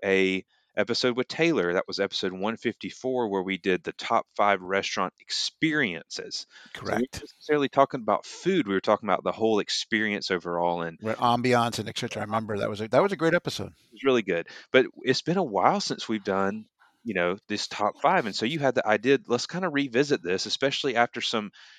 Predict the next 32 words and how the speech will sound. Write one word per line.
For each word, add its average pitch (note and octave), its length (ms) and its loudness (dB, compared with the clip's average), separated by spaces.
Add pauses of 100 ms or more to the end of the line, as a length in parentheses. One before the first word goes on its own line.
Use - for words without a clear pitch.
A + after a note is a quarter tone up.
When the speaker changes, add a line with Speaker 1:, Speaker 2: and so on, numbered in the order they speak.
(140)
Speaker 1:
more A2+ 180 2
recent A2 460 0
meals G#2 360 0
that - 120 -4
both F#2 200 0
you G#2 160 -2
and G2 80 -2
I G#2 140 4
have G2 160 -2
had. G2+ 340 2
So E2+ 300 -2 (560)
I'm A#2+ 80 0
looking F#3+ 180 -2
forward F#3+ 260 0
to G#2+ 40 -12
this F#2 180 2
to - 60 -4
see - 160 -2
kinda C3+ 240 2
where A#2+ 220 2
it's B2 160 -4
at. B2+ 100 8
And A#2+ 140 2
I G#2 40 2
know C3+ 140 0
this C#3 220 0
is - 40 -6
something A#2+ 300 -4
we A2 100 -2
could G#2 120 4
always A2 340 6
revisit, G2+ 540 2